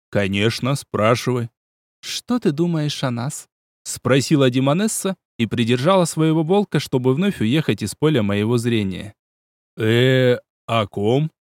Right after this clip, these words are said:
Чтобы появиться с другой стороны моего бегемотика. «О нас, о женщинах высших. Это правда, что низшие народы считают нас развратными?» Хм,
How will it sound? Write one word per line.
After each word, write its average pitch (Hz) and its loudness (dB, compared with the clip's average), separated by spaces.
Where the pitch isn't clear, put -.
Чтобы 147 2
появиться 147 0
с 107 -2
другой 143 0
стороны 147 2
моего 110 2
бегемотика. 131 -2
«О 147 0
нас, 139 -4
о 196 0
женщинах 185 -2
высших. 233 -4
Это 170 4
правда, 190 0
что 170 0
низшие 170 2
народы 180 2
считают 147 0
нас 156 -4
развратными?» 180 -2
Хм, 110 0